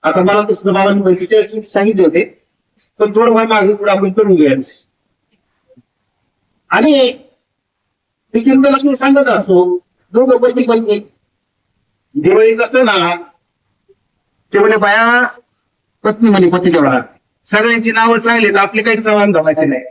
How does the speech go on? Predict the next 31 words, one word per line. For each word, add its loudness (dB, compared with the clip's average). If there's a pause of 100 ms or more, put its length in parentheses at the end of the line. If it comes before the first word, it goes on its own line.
(840)
कुणी 4
नीट 2
बोलत -2
नाही, -2
कुणी -4
नीट 0
उच्चारत 0
नाही, 0
पण 2
नावच 2
बदलून 0
बदलून. 0 (1400)
चांगला 2
दिवाळीचा 2
सण -2
आलाय, 0 (680)
जसं -6
दिवाळीला 2
आपण 0
लाडू, 2
पेढे, 2
करंज्या, 2
चिवडा, 0 (560)
अनारसे 0
हे 0
सगळं 0
करतो -2
ना, 0 (520)
गोड 4
गोड 2
पदार्थ, 0